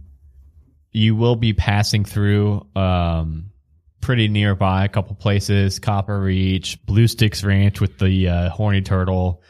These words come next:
uh, and West Hollow. So I wanted to just, before we just montage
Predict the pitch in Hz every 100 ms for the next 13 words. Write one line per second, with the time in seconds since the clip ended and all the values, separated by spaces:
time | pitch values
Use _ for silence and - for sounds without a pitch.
0 | _ _ _ - 90 87 85 73 - 92
1 | 90 95 - 98 90 90 85 85 85 -
2 | - - - - - - 113 113 123 120
3 | - - 113 107 101 98 87 - - _
4 | _ - - 104 - 104 - 107 98 95
5 | 95 87 98 90 - 95 92 90 98 90
6 | 90